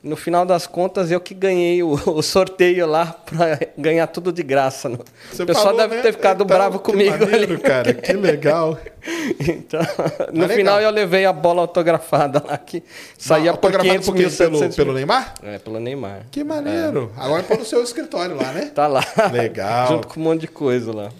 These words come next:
Speaker 2: Mas você tava falando que o legal desse evento é o network, né?
Speaker 1: Sim, o networking é fantástico, né?
Speaker 2: É, né?
Speaker 1: Empresários, artistas, jogadores, esportistas, apresentadores. Eu conheci um monte de gente ali pra trocar cartão. Acho que é o melhor lugar que existe lá.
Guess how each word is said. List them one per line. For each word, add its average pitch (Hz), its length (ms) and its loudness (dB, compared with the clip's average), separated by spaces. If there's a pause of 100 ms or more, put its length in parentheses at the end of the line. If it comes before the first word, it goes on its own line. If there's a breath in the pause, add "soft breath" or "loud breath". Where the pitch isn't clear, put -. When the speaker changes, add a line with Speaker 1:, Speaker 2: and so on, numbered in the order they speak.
(140)
Speaker 2:
Mas 156 180 -2
você 233 60 -10
tava 202 200 2
falando 185 260 -2
que 208 60 -4
o 196 40 4
legal 165 280 0
desse 160 240 -6
evento 139 340 -6
é 180 40 0
o 165 40 -6
network, 135 580 -10
né? 147 180 -8 (120)
Speaker 1:
Sim, 214 400 -2
o 190 40 2
networking 147 560 -4
é 208 40 -6
fantástico, 143 640 -4
né? 127 180 -8
Speaker 2:
É, 147 40 -8
né? 101 80 -10
Speaker 1:
Empresários, 110 840 -6
artistas, 98 840 -14
jogadores, 101 920 -8
esportistas, - 760 -18 (420 soft breath)
apresentadores. 117 1080 -4
Eu 156 200 -12 (240)
conheci 131 340 -10
um 170 40 -8
monte 151 320 -6
de 110 100 -10
gente 101 360 -12
ali 104 160 -14
pra - 220 -14
trocar 151 360 -10
cartão. 135 600 -8 (600 soft breath)
Acho - 120 -20
que - 40 -8
é - 20 -4
o 160 40 -2
melhor 165 240 2
lugar 190 280 0
que - 120 -10
existe 139 480 -8
lá. 104 220 -8